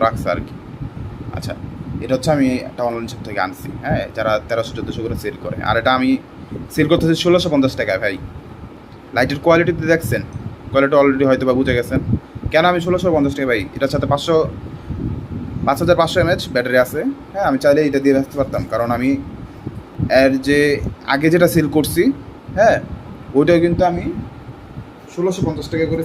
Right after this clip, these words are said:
সেল করছি, হ্যাঁ। এই যে এই লাইটটা আমি কিন্তু ষোলোশো পঞ্চাশ টাকা করে সেল করছি। আমার অনেক দেখতে পারবেন, but এই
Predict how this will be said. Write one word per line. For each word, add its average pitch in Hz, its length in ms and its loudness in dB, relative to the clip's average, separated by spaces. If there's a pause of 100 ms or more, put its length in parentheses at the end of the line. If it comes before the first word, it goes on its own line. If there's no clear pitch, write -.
সেল 143 200 -2
করছি, - 220 -4 (540)
হ্যাঁ। 165 180 -6 (200)
এই 117 100 -4
যে 113 60 -2 (800)
এই 147 80 0
লাইটটা 131 280 0 (400)
আমি 123 160 -2
কিন্তু 131 220 2
ষোলোশো 156 280 2
পঞ্চাশ 135 240 0
টাকা 131 140 0
করে 131 180 -2
সেল 110 200 -4
করছি। - 240 -8 (420)
আমার 117 180 2 (760)
অনেক 151 160 4 (500)
দেখতে 143 220 0
পারবেন, 107 200 0 (120)
but 120 160 4 (640)
এই 131 60 2